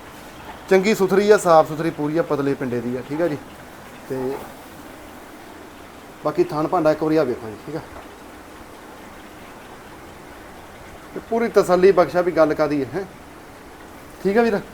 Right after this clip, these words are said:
ਤੇ ਸੱਤਰ ਹਜ਼ਾਰ ਦੀ ਲੈਣ ਦੇਣ। ਅਗਲੀ, ਅਗਲੀ ਆਪਣੀ ਆਹ ਝੋਟੀ ਆ ਗਈ ਆ, ਮੈਂ ਕਿਹਾ ਕੱਦ ਕਾਠ ਦੀ ਬਾਵਾ ਫੁੱਲ ਵੱਡੀ ਹੈ।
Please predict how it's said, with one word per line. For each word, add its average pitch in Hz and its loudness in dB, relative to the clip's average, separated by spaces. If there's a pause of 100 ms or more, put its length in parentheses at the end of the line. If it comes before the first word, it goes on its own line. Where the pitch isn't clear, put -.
(460)
ਤੇ 208 12
ਸੱਤਰ 196 4
ਹਜ਼ਾਰ 208 8
ਦੀ 156 2
ਲੈਣ 156 6
ਦੇਣ। 170 2 (140)
ਅਗਲੀ, 233 4 (380)
ਅਗਲੀ 202 4
ਆਪਣੀ 214 4
ਆਹ 220 10
ਝੋਟੀ 202 2
ਆ 175 10
ਗਈ 139 0
ਆ, 135 -4 (680)
ਮੈਂ 185 6
ਕਿਹਾ 208 6
ਕੱਦ 190 4
ਕਾਠ 190 6
ਦੀ 180 2
ਬਾਵਾ 160 6 (340)
ਫੁੱਲ 175 4
ਵੱਡੀ 175 2
ਹੈ। 254 0